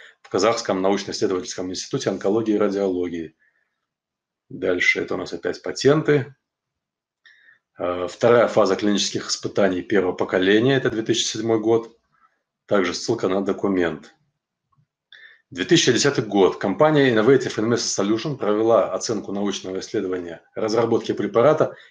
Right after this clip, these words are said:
и она составила более трёх миллиардов долларов. Это в ценах две тысячи десятого года. Если учесть инфляцию, которая прошла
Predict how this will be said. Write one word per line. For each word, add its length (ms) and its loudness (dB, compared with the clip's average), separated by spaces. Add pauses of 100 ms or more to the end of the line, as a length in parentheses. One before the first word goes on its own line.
(120)
и 60 -4
она 140 0
составила 500 4
более 320 6
трёх 260 0
миллиардов 420 0
долларов. 420 -4 (320)
Это 180 -6
в 60 -10
ценах 320 0
две 100 -6
тысячи 280 -4
десятого 360 -2
года. 240 -2
Если 360 0
учесть 460 -4
инфляцию, 460 -4
которая 320 -10
прошла 440 -4